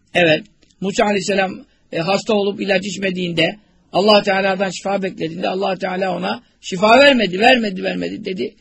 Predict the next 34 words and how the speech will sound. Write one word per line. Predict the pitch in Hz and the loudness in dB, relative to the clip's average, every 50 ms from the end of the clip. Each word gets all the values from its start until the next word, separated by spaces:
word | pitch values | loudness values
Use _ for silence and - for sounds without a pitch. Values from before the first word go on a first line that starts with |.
| _ _ _ _ _ - | _ _ _ _ _ -8
"Ya | 151 160 190 208 | -4 0 2 2
Rabbi, | 208 190 180 | 2 2 0
hastalığı | 196 208 214 214 226 220 233 233 214 | -2 -2 0 0 0 0 0 0 -2
da | 220 | -2
uzun | 208 202 202 233 233 190 | -4 -4 -4 -4 -6 -6
sürdü." | 185 202 196 185 185 | -6 -8 -6 -6 -8
dedi. | 175 180 175 175 | -6 -6 -6 -4
"Ya | 185 208 214 226 214 | -2 -2 0 2 0
Rabbi, | 208 190 175 160 143 _ _ _ _ _ - - | 0 -2 -4 -8 -10 _ _ _ _ _ -4 -2
ben | 190 214 | 0 0
senden | 202 214 202 196 202 214 220 220 | 2 0 0 -2 -2 -4 -4 -4
şifa | 185 214 214 208 247 277 285 277 | -4 -4 -2 0 2 2 4 4
bekliyorum. | 254 214 - 196 185 85 165 185 - _ _ _ _ _ _ | 2 2 0 -6 -8 -8 -8 -10 -16 _ _ _ _ _ _
Sen | - - 185 196 202 | -6 -4 -4 -4 -2
bana | 208 208 214 208 185 | -2 -2 -2 -2 0
derman | 208 202 202 214 254 | 0 0 0 2 2
yaratmanı | 285 311 277 262 240 233 214 208 208 208 196 185 | 2 2 4 4 2 2 0 -2 -6 -6 -4 -4
bekliyorum. | 185 165 165 170 165 165 170 165 180 | -6 -6 -4 -6 -6 -6 -6 -2 0
Ben | 202 208 214 | 0 0 0
ilaç | 214 214 202 220 214 208 | -2 -4 -2 -2 -2 -4
kullanmayacağım." | - - 214 226 262 285 285 254 214 185 151 156 151 - - _ _ _ _ _ - | -6 -6 0 2 4 4 4 2 -2 -4 -4 -6 -8 -10 -12 _ _ _ _ _ -4
deyince | 175 196 208 196 175 196 226 | -2 -2 -2 -2 -2 -2 -2
Allah | - 180 180 175 165 - | -2 0 -2 -4 -4 -4
Teala | 175 160 165 165 151 - | -6 -6 -6 -6 -6 -4
ne | 190 185 175 160 | -4 -4 -2 -2
buyurdu? | 156 160 - - _ _ _ _ - | -4 -8 -10 -12 _ _ _ _ 2
"Ey | 247 262 269 262 | 4 4 4 4
Musa, | 233 208 190 156 - - - - _ _ _ _ - | 2 -2 -4 -6 -8 -10 -14 -14 _ _ _ _ -4
benim | 185 208 226 208 | -4 -2 -2 -4
hikmetimi | - 190 220 208 - 220 220 208 220 220 226 | -4 -6 -8 -6 -4 -4 -4 -4 -2 -4 -4
iptal | 220 208 - - 269 285 269 | -4 -6 -2 2 2 4 4
etmek | 247 220 208 202 185 - | 4 2 0 -6 -6 -6
mi | 185 165 | -8 -12
istiyorsun?" | 143 - - - 131 - - | -12 -12 -14 -14 -14 -16 -18